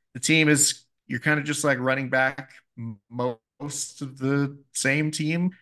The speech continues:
with a bunch of just, like, veteran guys like Joey Wendell. And, um, you know, that's expecting different results,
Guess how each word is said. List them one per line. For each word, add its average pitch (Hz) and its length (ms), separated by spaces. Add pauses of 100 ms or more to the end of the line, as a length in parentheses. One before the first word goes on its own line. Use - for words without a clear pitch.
(140)
with 131 140
a 123 40
bunch 135 220
of 131 80
just, 127 240
like, 120 400
veteran 120 380
guys 113 580 (380)
like 123 180
Joey 135 280
Wendell. 120 480 (840)
And, 117 500 (380)
um, 113 560 (800)
you 127 100
know, 120 300 (300)
that's - 460 (880)
expecting 127 580
different 123 320
results, 120 560